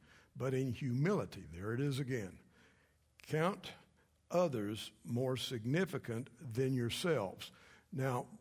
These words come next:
in the N A S B, this is E S V. N A S B, I kinda like a little better.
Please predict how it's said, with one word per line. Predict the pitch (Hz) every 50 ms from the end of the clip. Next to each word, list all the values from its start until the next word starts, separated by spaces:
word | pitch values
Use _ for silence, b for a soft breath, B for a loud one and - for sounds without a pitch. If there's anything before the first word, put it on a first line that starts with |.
| - - -
in | - 156 147 139
the | 135 143
N | 175 175 190
A | 175 170 160 147
S | 139 120 - -
B, | - 165 147 131
this | 123 131 160 151 -
is | 165 120 139
E | 170 143 143
S | 135 120 110 -
V. | 127 127 120 107 110 120 127
N | 165 196
A | 202 175 135
S | 120 113 104 -
B, | - 120 117 117 117
I | 110
kinda | - - 156 170 151
like | 147 147 143 135 -
a | 123
little | 113 104 135 151 160 160
better. | 143 147 135 113 110 110 107